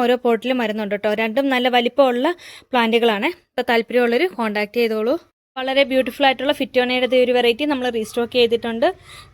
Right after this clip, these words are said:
ഒരു ബുഷി പോട്ടിന് റേറ്റ് വരുന്നത് വൺ സെവൻറ്റി, നൂറ്റി എഴുപത് രൂപ. ദാ ഫിറ്റോണിയയുടെ ഈ ഒരു വെറൈറ്റി നമ്മൾ റീസ്റ്റോക്ക് ചെയ്തിട്ടുണ്ട്. ഈ ഒരു സൈസ് വരുന്ന ഫിറ്റോണിയയുടെ പ്ലാന്റ്സിനും വൺ സെവൻറ്റി തന്നെയാണ് റേറ്റ് വരുന്നത്. ദാ അടുത്ത് നമ്മൾ നല്ല തിങ്ങി നിറഞ്ഞു നിൽക്കുന്ന, ആ, പീസ് ലില്ലിയുടെ പ്ലാന്റ് ആണ് ട്ടോ.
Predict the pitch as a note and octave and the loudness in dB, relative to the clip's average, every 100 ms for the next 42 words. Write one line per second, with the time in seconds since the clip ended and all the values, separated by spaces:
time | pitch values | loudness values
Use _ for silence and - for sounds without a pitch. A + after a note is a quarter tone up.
0 | C4 B3+ B3 - B3 B3+ B3+ D#4+ D#4 A#3+ | -2 0 -2 -2 0 0 0 0 2 2
1 | C4 B3+ A#3+ B3+ D#4+ C4+ C4+ - A#3+ A#3 | 2 0 0 -2 0 0 -2 -2 0 0
2 | B3 A#3 A#3 A#3 D#4 E4+ D4 C4+ C#4 B3+ | -2 -4 -4 -6 -4 0 0 2 -2 -2
3 | G3 F3+ - - - - _ A3 - - | -6 -8 -12 -20 -20 -20 _ -18 -18 -20
4 | - B3 C4 B3 B3+ B3+ B3+ B3+ B3+ B3+ | -8 -4 0 2 2 0 0 0 0 2
5 | A#3+ A#3+ D4+ D4+ B3 A3+ G#3 - A3 A3+ | 2 2 2 0 0 -2 -4 -4 -4 -2
6 | G#3+ G3 G3 F#3+ B3 - - - - C4 | -2 -2 -8 -4 -4 -4 -10 -20 0 2
7 | B3 C4+ A#3+ B3 B3+ B3+ D4+ A#3+ A#3+ A#3 | 2 0 0 0 -2 -4 -6 -4 -2 0
8 | A#3+ B3 A#3 A3+ B3 D4+ B3+ A#3+ C4 A#3 | -2 -2 -4 -4 -4 -2 -2 -2 -4 -4
9 | A3+ B3 A#3+ A#3+ A#3 A3 A3+ A#3+ A3+ A#3 | 0 0 0 -2 -2 -4 -4 -6 -4 -6
10 | C#4 F4+ _ _ _ _ - C#4 - D4 | -6 -6 _ _ _ _ -6 -6 -2 -2
11 | C#4+ C#4+ C#4+ D#4 C#4+ D4 E4 D#4 C#4 C4+ | 0 0 -2 -2 -2 0 0 2 2 0
12 | C#4+ C4+ C#4 C4 D4 F#4 - A3+ A3+ A#3 | -2 -2 -2 -2 -2 -4 -6 -6 -4 -4
13 | B3+ B3+ - C4 B3+ C#4+ D4 A#3+ G#3+ G#3+ | -2 -4 -2 -4 0 0 0 -2 -2 -4
14 | A3 - | -4 -4